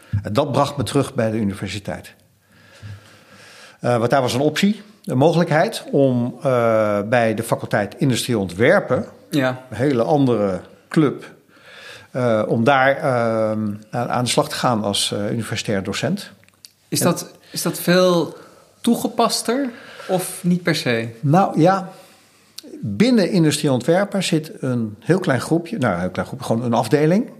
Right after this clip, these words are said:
Speaker 1: En die houdt zich bezig met het management van industrieontwerp.
Speaker 2: Ah, oké.
Speaker 1: En als je dat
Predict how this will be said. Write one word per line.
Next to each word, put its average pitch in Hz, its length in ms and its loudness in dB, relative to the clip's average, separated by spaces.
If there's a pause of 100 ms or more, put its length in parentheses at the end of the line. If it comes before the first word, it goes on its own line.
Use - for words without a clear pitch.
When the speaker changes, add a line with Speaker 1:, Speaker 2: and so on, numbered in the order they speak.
Speaker 1:
En 123 120 -4
die 120 100 -2
houdt 147 160 2
zich 104 160 -4
bezig 156 320 0
met 127 140 0
het 127 160 -4
management 123 680 2
van 104 180 -2
industrieontwerp. 90 680 -4
Speaker 2:
Ah, 202 240 -4
oké. 101 220 -8 (500)
Speaker 1:
En 120 240 -4
als 127 200 -2
je 127 60 -2
dat 113 220 -2